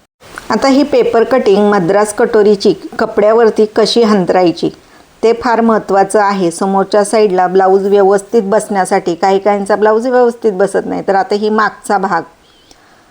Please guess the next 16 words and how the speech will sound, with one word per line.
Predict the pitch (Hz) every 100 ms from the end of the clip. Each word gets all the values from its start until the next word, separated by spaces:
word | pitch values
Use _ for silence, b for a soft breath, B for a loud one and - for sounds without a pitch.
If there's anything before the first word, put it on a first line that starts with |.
| b -
तर | 233
मागचा | 247 220 - 254
भाग | 262 208
याची | 214 190
पेपर | 240 240 - 226
कटिंग | 233 220 233
मी | 233
मागील | 233 226 190 208 220
व्हिडिओमध्ये | 220 214 214 214
कशी | 208 196 -
केली | 226 214 214
दाखवलेली | 214 196 - 196 196 202 208
आहे, | 202 196 185
ती | 196
बघून | 202 196 180 208 214
घ्या. | 214 185